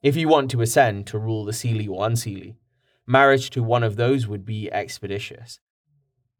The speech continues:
I would suggest not approaching them. It would be better to seek a relationship with a pit of vipers. Safer.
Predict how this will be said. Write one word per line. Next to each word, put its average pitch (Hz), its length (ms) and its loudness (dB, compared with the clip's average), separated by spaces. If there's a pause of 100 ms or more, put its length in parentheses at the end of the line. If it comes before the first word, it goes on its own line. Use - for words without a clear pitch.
(160)
I 202 120 8
would 233 140 -2
suggest 143 420 2
not 131 160 0
approaching 104 540 -4
them. 90 220 -16 (480)
It 120 100 0
would 123 140 4
be 117 120 4
better 117 320 4
to 110 140 -4
seek 113 240 -2
a 107 60 -2
relationship 110 760 0
with 110 160 -2
a 98 60 -2
pit 101 300 -4
of 95 100 -6
vipers. 104 580 0 (1080)
Safer. - 440 -2